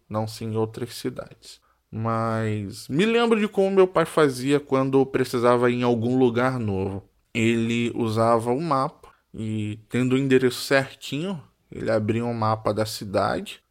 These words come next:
daqui do Rio, que ocupava a mesa toda, e estudava o caminho que precisava fazer.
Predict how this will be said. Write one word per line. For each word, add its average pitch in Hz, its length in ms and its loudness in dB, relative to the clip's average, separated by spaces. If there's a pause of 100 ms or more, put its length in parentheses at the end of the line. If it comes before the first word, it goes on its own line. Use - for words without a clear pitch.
(120)
daqui - 280 -12
do 127 160 0
Rio, 156 200 0
que 131 120 -6
ocupava - 460 -4
a - 40 -6
mesa 107 320 -2
toda, 180 520 -4 (320)
e 139 220 -6
estudava 139 460 2
o 165 40 -4
caminho 156 440 -2
que - 60 -14
precisava 123 420 4
fazer. 104 640 0